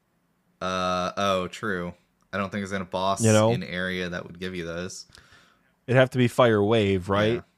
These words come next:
Speaker 2: 'Cause you can't get Wrath Runes from Guardians of the Rift, which would be unlockable through Mistalin, so runes are gonna be cool.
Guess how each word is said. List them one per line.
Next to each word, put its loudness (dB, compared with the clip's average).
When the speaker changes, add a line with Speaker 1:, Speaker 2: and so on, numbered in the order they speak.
Speaker 2:
'Cause -2
you 0
can't 4
get 4
Wrath 4
Runes 0
from -2
Guardians 2
of 0
the 2
Rift, -2
which -4
would -4
be 0
unlockable 0
through -2
Mistalin, -2
so 0
runes 2
are 2
gonna 0
be -2
cool. -6